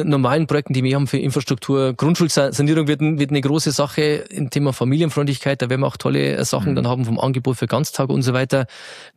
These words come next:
Speaker 1: Das läuft eh.
Speaker 2: Hm.
Speaker 1: Oder Kläranlagensanierung, das sind so die typischen Aufgaben, Wasser, Abwasser muss versorgt werden, entsorgt werden.
Speaker 2: Ja.
Speaker 1: Die Themen laufen parallel weiter. Da sind wir auf einem guten Set, aber da dürfen wir uns auch nicht übernehmen. Es muss alles finanziert werden, durchdacht werden, betreut werden.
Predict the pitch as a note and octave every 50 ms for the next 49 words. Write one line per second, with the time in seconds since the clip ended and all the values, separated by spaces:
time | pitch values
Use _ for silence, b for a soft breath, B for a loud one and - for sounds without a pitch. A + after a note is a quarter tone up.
0 | _ _ _ - C#3+ C#3 C3 - D3+ C#3 C#3+ D#3+ - - C#3 C#3 D#3+ G3+ G#3 G3
1 | D3+ - - G2+ F2 E2 _ - C#3+ C3 B2 A2 - C#3 D#3+ E3+ D#3+ D3+ D#3+ E3
2 | C#3 - D3 D3+ D#3+ E3 E3 D#3 C#3+ C3 - D#3 C3+ C#3+ C3 - - F3+ D#3+ E3+
3 | D3 C3 C3+ C#3+ C3 - C#3 B2+ B2+ A#2+ C3 C#3+ - - D3 D3 C#3+ C#3 C#3 C3+
4 | - - C3+ B2+ - C3 C3+ B2+ - C#3 C3 C3 B2+ C3 C3+ C3 - - - -
5 | - - - D3 D#3+ - E3 D#3 C#3 - D3 C#3+ C3+ C3+ - D3+ F3+ - - E3
6 | D3+ C3+ - C3+ C#3 C3+ C3 C3+ C3 - - - - F#2+ F2+ - - C#3 C3 D3
7 | D3 - - B2+ B2+ - - - A#2+ - B2+ B2+ A#2+ A#2+ A#2 A2+ G#2+ A2+ A#2 -
8 | A2+ - G#2+ B2 B2+ C3 B2 A#2 - C3+ A#2+ - E3+ E3+ - C3+ - - E3 F3+
9 | - D3 C#3+ C#3+ C#3 C3+ B2 D#3+ D3+ - D3 C#3 B2+ - C#3 C#3 C3+ B2 - E3
10 | E3+ E3+ D#3+ E3+ F3 F3 F3+ F#3 - B B B B B - - C#3+ B2+ C3+ C#3
11 | C3 - C#3+ C#3+ B2+ - D#3 D#3 D3+ D#3 D#3 D3+ D3+ B2 C#3+ C3 - - C#3 -
12 | - - - C#3+ - C3+ A2+ - A2+ - A#2 C3 D#3 D3+ D#3 - - D#3+ E3